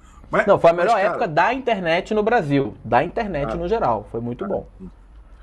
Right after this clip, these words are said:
Speaker 1: Aí quando ela voltou, ela voltou com o nome Card Negro, o senhor lembra? Que acho que ela
Speaker 2: Lembro.
Speaker 1: ainda tá usando esse nome.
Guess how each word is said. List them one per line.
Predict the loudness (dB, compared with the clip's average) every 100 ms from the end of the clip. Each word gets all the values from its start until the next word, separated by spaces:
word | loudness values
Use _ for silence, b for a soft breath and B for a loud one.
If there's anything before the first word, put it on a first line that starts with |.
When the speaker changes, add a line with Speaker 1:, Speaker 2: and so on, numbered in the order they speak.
| 0
Speaker 1:
Aí | 0
quando | 4 4 4
ela | 2
voltou, | 0 -4 -4 -4 0 0 0 -14 -20 -4
ela | 0 0
voltou | 0 -2 -4 -8
com | -4 -4
o |
nome | -2 -2 -4
Card | 0 0 2 0 0
Negro, | 0 0 -2 -8 -8
o | -10
senhor | -4 0
lembra? | 0 -2 -10 -18 -18 -16 -14 -14 -14 -14 -12 -4
Que |
acho | -2 -2 -2
que | 2
ela | 4
Speaker 2:
Lembro. | 2 0
Speaker 1:
ainda | -4
tá | -4
usando | -4 -4 -6 -8 -10 -16 -14 -10
esse | -10 -10
nome. | -14